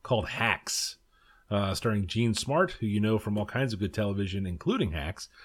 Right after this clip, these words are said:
Uh, this was in episode one hundred and sixty. She plays an aging Las Vegas now bound, uh, comedian, uh, who hires a young and, uh, sort of rambunctious, um,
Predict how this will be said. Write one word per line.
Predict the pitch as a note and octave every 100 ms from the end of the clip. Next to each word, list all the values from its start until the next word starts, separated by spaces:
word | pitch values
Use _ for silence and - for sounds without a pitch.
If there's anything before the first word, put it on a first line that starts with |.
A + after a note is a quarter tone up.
| - -
Uh, | G2
this | A2+
was | G2+
in | G#2
episode | G#2 A2 F#2+
one | G#2 G#2
hundred | G#2+ F#2
and | E2
sixty. | - - F2+
She | -
plays | E2+ D#2
an | D#2+
aging | D#2+ G2 G#2 F#2+ F#2 E2 D#2 - - - -
Las | G#2 F2+
Vegas | F2 G#2+ A#2+ G2+ - F#2+
now | F2+ F2+
bound, | F#2 F2+ F#2 F#2 F2 D2+ -
uh, | F#2+ E2 -
comedian, | B2+ E3 D#3+ E3 F3 F3 _ _ _
uh, | G#2 G2+ F#2
who | - G#2+ G2 G#2 - - -
hires | B2 C3 A#2+ A#2+ A2+
a | - G2+
young | F#2+ F#2+ A#2 A2+ A2 G#2
and, | F#2+ F2+ _ - - -
uh, | G2 F#2+ F#2
sort | A#2 G2
of |
rambunctious, | G2 G#2 D#2 A2 C3+ - A2 - - - G#2
um, | G2+ F#2+ F#2+ F#2 F2+